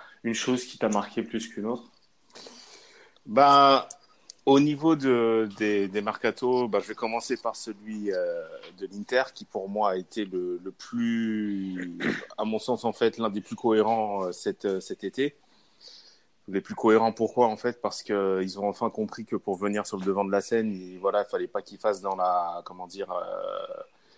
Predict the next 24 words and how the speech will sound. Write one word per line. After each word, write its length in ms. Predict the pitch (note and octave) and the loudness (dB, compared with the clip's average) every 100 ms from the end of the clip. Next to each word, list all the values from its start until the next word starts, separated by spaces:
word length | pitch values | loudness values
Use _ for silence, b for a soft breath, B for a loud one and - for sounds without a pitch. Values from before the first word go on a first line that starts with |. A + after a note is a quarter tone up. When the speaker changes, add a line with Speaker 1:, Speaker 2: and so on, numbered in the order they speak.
| b b - | b b -10
Speaker 2:
dans, 720 | F#2+ F#2 F2 F2 F2 - - A2+ | -4 -4 -4 -6 -4 -4 -8 -6
dans 160 | A2+ | -2
le 60 | A#2+ | 2
sentimental. 760 | - B2 - A#2 A2+ C#3 D3 D3+ _ b b b b - | 4 4 6 6 8 6 4 0 _ b b b b -10
Donc 140 | - | -10
ils 40 | - | -8
se 100 | - | -4
sont 100 | C3 | -2
séparés 460 | - C3 C3+ D3 | 0 4 4 4
en 80 | C#3 | 0
fait 200 | C3+ C3 | -2 -4
de 140 | A#2 | -4
tous 240 | A#2 - D3+ | -6 -4 0
leurs, 240 | C#3 B2 | 2 2
euh, 500 | A#2 G#2+ G#2 G2+ G2 | 2 2 2 0 -2
de 120 | G2 | -6
tous 160 | G#2+ B2+ | -10 -8
leurs 160 | B2+ - | -8 -4
parasites, 580 | A2+ G#2 G2+ C#4 - - | -4 -4 -6 -12 -14 -10
leurs, 260 | G2+ G2 F#2+ | -6 -4 -4
euh, 220 | F#2 F#2 | -4 -4
leurs 160 | F#2+ - | -8 -6
poids 160 | G2+ | -8
morts. 240 | F#2+ C3 | -4 -6